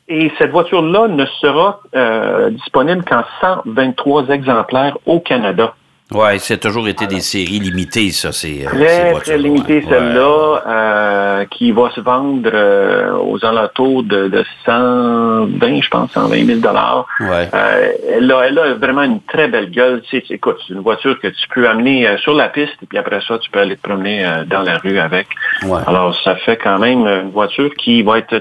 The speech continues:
Speaker 1: très, très convoitée.
Speaker 2: Euh, écoute,
Speaker 1: On
Speaker 2: euh,
Speaker 1: a
Speaker 2: ouais, vas-y.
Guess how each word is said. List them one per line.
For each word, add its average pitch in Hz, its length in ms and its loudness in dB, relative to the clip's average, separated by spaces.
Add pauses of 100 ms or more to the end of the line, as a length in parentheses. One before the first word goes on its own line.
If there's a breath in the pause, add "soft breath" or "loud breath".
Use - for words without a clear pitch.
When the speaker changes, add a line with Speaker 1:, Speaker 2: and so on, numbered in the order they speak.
Speaker 1:
très, 160 220 -2
très 135 220 -6
convoitée. 104 720 -4 (960 loud breath)
Speaker 2:
Euh, 113 60 4
écoute, 117 360 0
Speaker 1:
On 107 160 4
Speaker 2:
euh, 190 160 4 (140)
Speaker 1:
a 82 60 -12
Speaker 2:
ouais, 92 240 0
vas-y. 101 340 -6